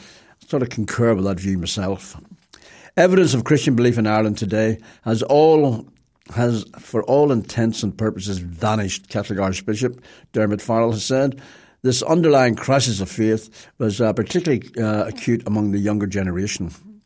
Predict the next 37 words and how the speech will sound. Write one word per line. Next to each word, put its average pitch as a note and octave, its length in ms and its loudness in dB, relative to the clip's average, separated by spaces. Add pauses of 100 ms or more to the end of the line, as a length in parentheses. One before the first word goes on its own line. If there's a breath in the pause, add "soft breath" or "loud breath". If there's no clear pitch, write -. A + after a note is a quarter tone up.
(640 soft breath)
Public C#3+ 320 2
commentary C#3 420 2
in A#2+ 120 4
the, A2+ 420 4
the A2 100 0
media A#2+ 280 4
in A2+ 80 2
Ireland A#2 320 2
has A2 180 -2
not A#2 200 0
been G#2+ 120 0
positive B2 380 0
in G#2+ 240 -2
its G2 140 -4
understanding G#2+ 520 0
of F#2 100 -4
the F#2 60 -8
church G#2 400 -4
and F#2+ 120 -4
its - 180 -8
need G2+ 300 0
for G2 180 -4
v-, F2+ 240 -8 (380 loud breath)
vocations B2 640 0
and C3 220 0
for B2 120 2
public A2+ 360 -4
support G#2+ 520 -2 (440 loud breath)
of G2 140 -4
those A2 260 2
trying B2 340 2
to G2+ 80 -2
preach - 420 -4 (120)
the G2 100 -6
gospel, G2 480 -4
he F2+ 120 -6
said. E2+ 380 -8